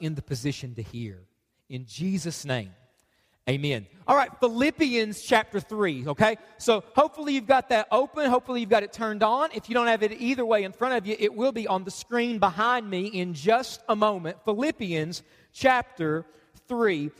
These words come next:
Let's read this. "Finally, my brothers, rejoice in the Lord. To write the same things to you is no trouble to me and is safe for you.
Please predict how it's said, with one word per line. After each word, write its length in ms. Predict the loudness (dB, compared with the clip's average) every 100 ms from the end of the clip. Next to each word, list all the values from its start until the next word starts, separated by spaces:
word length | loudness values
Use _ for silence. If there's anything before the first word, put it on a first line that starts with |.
| _
Let's 260 | 0 0 0
read 180 | -2 0
this. 200 | -4 -2
"Finally, 580 | 2 2 2 2 0 2
my 180 | 2
brothers, 640 | 2 2 0 -2 -14 -16 -18 _ _ _ _ _ _ -8
rejoice 680 | -2 -2 0 0 0 -2
in 220 | -6 -6 -2
the 60 |
Lord. 420 | 0 0 0 -2 -6 -20 -4
To 100 | 2
write 200 | 2 2
the 60 | -2
same 320 | 0 0 0
things 360 | -2 -2 -4
to 100 | -4
you 240 | 0 0 0
is 120 | -2
no 140 | -2
trouble 320 | 0 2 2 0
to 60 |
me 220 | -2 -2
and 100 | -2
is 160 | -4 -6 -14 _ -12
safe 320 | 2 2 2 -2
for 80 | -4
you. 260 | -2 -4